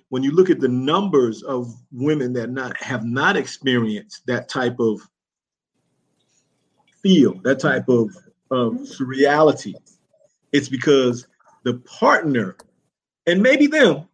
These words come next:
Speaker 1: and it might be them also, because a lot of times people won't say what it is they want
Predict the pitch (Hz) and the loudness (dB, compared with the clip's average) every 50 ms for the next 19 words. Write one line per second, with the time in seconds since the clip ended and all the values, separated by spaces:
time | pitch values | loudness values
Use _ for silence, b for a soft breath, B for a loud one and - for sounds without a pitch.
0 | _ - - 160 196 240 262 240 240 226 208 254 247 277 269 226 208 233 247 226 | _ -8 -2 0 0 0 0 2 0 0 0 0 -2 0 -2 -2 -2 -2 -2 -2
1 | 190 - 156 120 95 82 _ _ _ _ _ _ _ _ - 135 156 143 160 - | -2 -2 -2 -4 -4 -6 _ _ _ _ _ _ _ _ -6 -4 -2 0 0 0
2 | - 247 226 226 214 190 180 175 175 170 165 165 - - _ _ _ _ _ _ | 0 0 0 0 0 0 0 0 0 -2 -4 -6 -10 -16 _ _ _ _ _ _
3 | _ _ _ _ _ _ - - 247 240 240 208 185 180 180 175 139 - - - | _ _ _ _ _ _ 2 4 4 4 6 4 4 4 4 2 0 -4 -4 0
4 | - 208 196 180 156 160 160 147 147 151 147 143 120 123 135 127 139 170 165 120 | 2 4 4 4 4 4 2 4 4 2 2 2 2 0 0 0 0 -2 -4 -4
5 | - - | -6 -10